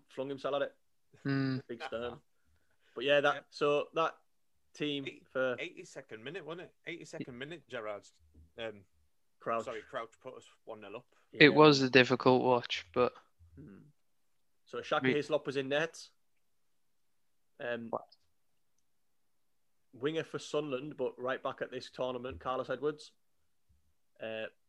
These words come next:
Speaker 1: Port Vale's Chris Birchall.
Speaker 3: <laughs> Fucking brilliant, that.
Speaker 1: On the
Speaker 3: That's
Speaker 1: right wing,
Speaker 3: absolutely
Speaker 1: L A Gal-,
Speaker 3: amazing.
Speaker 1: L A Galaxy legend.
Speaker 3: <laughs> White man playing for Trinidad and Tobago, eh?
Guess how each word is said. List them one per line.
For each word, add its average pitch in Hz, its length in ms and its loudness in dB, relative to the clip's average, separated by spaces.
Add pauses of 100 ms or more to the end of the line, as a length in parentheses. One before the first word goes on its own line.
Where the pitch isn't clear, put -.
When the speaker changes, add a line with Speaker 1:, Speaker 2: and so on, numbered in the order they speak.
Speaker 1:
Port 147 280 2
Vale's 143 320 0
Chris - 300 -8
Birchall. 139 540 0 (260)
Speaker 3:
<laughs> - 280 -14
Fucking 135 360 -16
brilliant, 117 400 -8
that. - 280 -10 (100)
Speaker 1:
On 240 140 0
the 180 60 4
Speaker 3:
That's - 20 2 (140)
Speaker 1:
right 220 100 4
wing, 160 200 4
Speaker 3:
absolutely 160 320 -4
Speaker 1:
L 143 100 4
A 147 100 2
Gal-, 139 140 0
Speaker 3:
amazing. 143 340 -8
Speaker 1:
L 147 100 2
A 143 80 4
Galaxy 143 400 -2
legend. 139 440 -4 (100)
Speaker 3:
<laughs> 196 840 -4
White 170 440 -2
man 156 240 -10
playing 135 220 -8
for 123 80 -14
Trinidad 120 360 -14
and 104 180 -16
Tobago, 98 480 -14 (300)
eh? - 40 -20